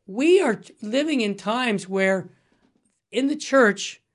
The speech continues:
many of these people just don't believe that the consequences of their action, like, I give you an example, and I know this is just trying to be funny, but it's true.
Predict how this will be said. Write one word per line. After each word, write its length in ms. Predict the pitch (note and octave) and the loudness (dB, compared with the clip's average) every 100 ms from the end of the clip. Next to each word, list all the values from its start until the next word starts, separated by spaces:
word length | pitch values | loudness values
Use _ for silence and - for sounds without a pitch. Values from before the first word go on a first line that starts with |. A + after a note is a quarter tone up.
| _ _ _ | _ _ _
many 400 | F3+ F3+ B3+ D4 | -6 -4 0 2
of 80 | C4+ | 2
these 240 | A3 A3 - | 2 0 -2
people 580 | G#3+ A3 A3 G3+ F#3+ _ _ | -4 -2 -2 -4 -6 _ _
just 240 | G#3 G3+ | -6 2
don't 240 | A3 A3+ | 2 2
believe 720 | A3+ G3 G3+ A#3+ G#3 F#3 F3 _ _ _ _ _ _ | 2 2 4 4 4 2 -2 _ _ _ _ _ _
that 640 | D3+ F3+ F#3+ F#3 F3+ F3+ - | -4 2 6 6 4 -2 -8
the 80 | |
consequences 840 | F3+ G3+ A#3+ - G#3+ G#3 G3+ G3+ F3 | -4 0 -2 -2 -4 -2 -2 -4 -4
of 140 | F3+ | -4
their 260 | E3 F#3 F3+ | -4 -6 -2
action, 560 | F#3+ C4 - F3 E3+ E3 _ _ _ | 0 0 -6 -10 -10 -16 _ _ _
like, 220 | F3+ F3+ F3+ | 0 0 -2
I 60 | |
give 220 | F#3 G#3 G3 | 0 0 2
you 40 | |
an 60 | F#3 | 2
example, 480 | E3+ F#3 F#3+ F#3+ E3+ | 2 2 0 0 -4
and 100 | E3 | -2
I 40 | |
know 120 | F3 | -2
this 180 | F3 F3+ | -2 -4
is 160 | F3 E3+ | -6 -4
just 240 | F3 - _ _ | -6 -6 _ _
trying 200 | F3+ F3+ | -4 -2
to 60 | |
be 120 | E3+ E3+ | 0 -4
funny, 360 | - G#3+ G3 | -2 0 0
but 100 | E3 | -2
it's 260 | E3 - - | -6 -12 -18
true. 380 | - D4+ G#3 | 0 2 2